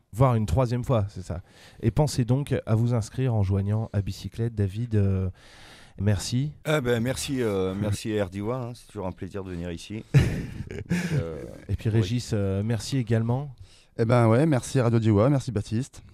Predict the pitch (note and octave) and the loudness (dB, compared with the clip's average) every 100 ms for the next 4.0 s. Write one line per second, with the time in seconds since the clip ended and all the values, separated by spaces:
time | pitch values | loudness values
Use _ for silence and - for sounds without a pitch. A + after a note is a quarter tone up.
0 | - _ - A#2 A2+ G#2+ - D3 C3 A#2+ | -20 _ -8 2 2 2 0 0 0 0
1 | A2 A2+ A2+ A2+ - A2+ A2+ G#2 G#2+ A2 | 2 2 0 -2 -6 0 0 2 2 0
2 | - G#2+ G#2+ G#2 A2 - G2 F#2 F#2+ - | -2 -2 -2 -2 -2 -2 -4 -2 -4 -6
3 | A2+ G#2 A#2+ - G#2+ G#2 F#2+ G2+ G#2+ B2+ | -6 -4 -6 -6 -4 -4 -2 -2 -4 -4